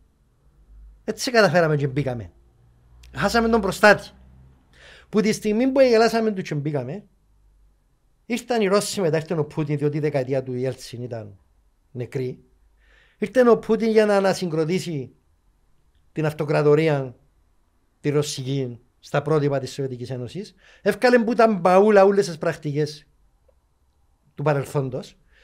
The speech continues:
και άρχισε να διεισδύει σε όλες τις χώρες. Και η Κύπρος ήταν και πάλι το πειραματόζωο. Είναι η πρώτη χώρα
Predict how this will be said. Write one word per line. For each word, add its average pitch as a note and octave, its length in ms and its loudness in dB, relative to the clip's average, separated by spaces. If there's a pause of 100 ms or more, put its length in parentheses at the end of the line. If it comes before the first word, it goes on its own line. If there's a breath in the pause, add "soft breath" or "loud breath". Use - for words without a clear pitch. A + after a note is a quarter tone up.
(180 soft breath)
και - 100 -4
άρχισε A#3+ 320 -6
να A3 140 -2
διεισδύει F3+ 540 -4
σε - 140 -10
όλες G3 380 -6
τις - 440 -16 (380)
χώρες. D#3 580 -4 (580)
Και - 120 -10
η A3 60 -2
Κύπρος B3+ 480 -8
ήταν A#3 320 -4
και F#3+ 120 -2
πάλι G3 280 0
το F#3+ 100 -4
πειραματόζωο. B2+ 720 -6
Είναι F3+ 160 -2
η D#3+ 80 -4
πρώτη F3+ 320 0
χώρα F3 460 -6